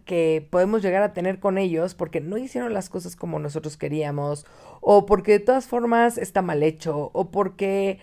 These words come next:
nos ponemos nosotros de verdad bastante pesados en esta situación en la que ellos pierden el compromiso, pier-, pierden las ganas de hacer lo que tengamos que hacer, porque de todas formas... Hmm, no vale la pena.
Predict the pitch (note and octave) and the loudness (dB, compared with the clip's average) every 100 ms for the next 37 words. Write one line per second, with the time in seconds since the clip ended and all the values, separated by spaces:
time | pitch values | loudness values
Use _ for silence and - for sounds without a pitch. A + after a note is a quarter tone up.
0 | - - _ - - A3 A3 A3 A#3 C#4+ | -18 -20 _ -18 0 0 0 0 0 2
1 | F4 D#4+ G3 A3+ B3 C4+ A3+ E3+ F3 E3 | -2 -4 -2 -2 0 -2 -2 -4 0 2
2 | F#3+ A#3 A#3 E3 D#3+ - A3+ C#4+ G4 E3 | 2 2 0 -4 -4 -2 -4 -4 -4 -4
3 | - G#3+ C4+ F3+ E3 F3+ G#3 G3 E3+ - | -2 -2 0 -2 -4 -4 -6 -8 -12 -8
4 | C3+ - D#3 F3 - - - D#4 D#4 E4 | -8 -6 -8 -8 -14 -20 -10 -4 -2 -2
5 | E4 - E4+ G4 - - F4 F#4+ F#4+ A3+ | 0 2 2 0 -4 0 0 2 -2 -2
6 | F#3+ F3+ E3+ E3 D#3 E3+ - C#4 D4 - | -4 -6 -4 -4 -4 -8 -8 -6 -6 -4
7 | D4+ F4 F4+ A3+ F#3+ F#3+ B3 E4 C4 E3+ | -2 0 0 0 0 -2 -2 -2 -2 -2
8 | D#3+ - F3+ F3 F3+ A#3 C4 G#3+ F#3 G3 | -6 -2 -2 0 -2 -2 -2 -2 -4 -4
9 | A#3 B3+ - G#3+ A#3+ A3+ - - - B3+ | -2 -2 -2 0 0 0 -8 -20 -4 -2
10 | C4 B3+ C#4+ C#4 C4 C4+ C#4 C#4 - - | 0 2 2 4 2 2 0 -2 -8 -20
11 | _ _ _ - - B3 A#3 - - - | _ _ _ -20 -8 -6 -6 -10 -14 -2
12 | G3+ F3+ D#3 C3+ - - D3 | 2 2 2 -2 -10 -16 -18